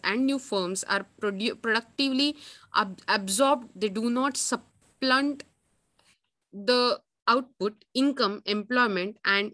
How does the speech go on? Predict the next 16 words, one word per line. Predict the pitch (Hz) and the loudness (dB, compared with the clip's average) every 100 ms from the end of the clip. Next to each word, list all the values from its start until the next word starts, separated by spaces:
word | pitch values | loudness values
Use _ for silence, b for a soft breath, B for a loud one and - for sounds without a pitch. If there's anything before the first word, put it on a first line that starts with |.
| - | -6
existing | 196 190 220 240 277 277 196 | -6 -2 -2 0 0 2 2
ones. | 165 285 - b b _ - | 0 -4 -8 b b _ 0
And | 202 - | 0 2
as | 196 214 214 214 | 2 2 0 0
they | 262 | 0
release | 262 247 262 226 - | 2 0 0 0 -2
additional | 220 233 - 247 | -4 -4 -2 0
output | 254 294 - 202 - 170 | 2 2 -2 -8 -6 -2
and | 220 | 0
income | 277 254 202 185 202 | 2 0 -2 -4 -2
and | 190 254 | 0 0
employment | 247 190 180 170 170 247 B B B | 0 -2 -4 -2 -4 -6 B B B
of | - 220 | 0 2
the | 208 233 | 2 2
existing | 185 175 214 - 208 202 | 0 -4 -4 -2 -2 0
ones, | 254 214 277 | 2 2 -2